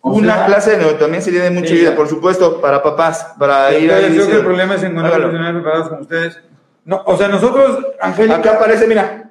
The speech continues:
Speaker 1: Angélica, nosotros, exacto, ¿qué dice?
Speaker 2: Todos los comentarios en este live son personales y no reflejan las posturas de ninguna asociación o institución.
Speaker 1: Asociación, institución, eso es de nosotros dos.
Speaker 2: Se puede diagnosticar autismo y atrofia cortical al mismo tiempo.
Speaker 1: Fíjate qué interesante.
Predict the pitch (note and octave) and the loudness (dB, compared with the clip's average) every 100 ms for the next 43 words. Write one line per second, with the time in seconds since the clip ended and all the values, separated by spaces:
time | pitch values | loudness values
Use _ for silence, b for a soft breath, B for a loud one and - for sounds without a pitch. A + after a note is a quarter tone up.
0 | _ E3 D#3+ F#3+ F#3+ F#3 - - - D#3+ | _ -16 -6 -6 -4 -6 -8 -12 -10 -6
1 | F#3 F#3+ C#3 D3 D3 - C#3+ - _ _ | -6 -8 -12 -12 -12 -12 -12 -12 _ _
2 | _ _ _ _ - D#3 D3 C#3+ C3+ B2 | _ _ _ _ -4 -2 -2 -4 -4 -4
3 | C#3 D3 C3+ C#3 C#3+ C#3 D3 C3 B2+ B2+ | -4 -4 -4 -4 -2 -2 -2 -6 -6 -4
4 | C#3 C#3 C3 C3 C3+ C3 C3 - C#3 C3 | -4 -4 -4 -2 -2 -4 -6 -6 -2 -2
5 | B2+ A#2+ B2+ C3 B2+ C#3+ C#3 - D#3+ D#3+ | -2 -6 -6 -4 -4 -2 -4 0 2 2
6 | - B B - F3 F3 E3+ E3+ D3 F3 | 0 B B -2 0 0 -2 -2 0 0
7 | E3+ E3 E3+ G3 F#3+ - C#3+ F3 F3+ F#3 | 2 2 2 0 0 -4 -4 -2 0 2
8 | F#3 F#3 F3+ D3+ D3+ F3+ F3 E3 E3+ E3+ | 2 0 -2 -2 -2 0 0 0 0 2
9 | D#3 C#3+ F#3+ G3 E3 D#3 D3+ E3+ F3 F3 | 2 2 2 2 2 0 2 2 2 -4
10 | F3 D3+ D3+ E3 D#3 C3+ C3 D#3 D#3 D#3 | -4 -4 -4 -4 -4 -6 0 2 2 -2
11 | D#3 D#3+ D#3+ F3+ F3+ - A3+ A#3 A#3+ B3 | -2 0 -2 -4 -8 0 2 4 2 2
12 | A#3+ A3+ A#3 B3 - G3 - - | 2 2 2 0 -2 -4 -6 -12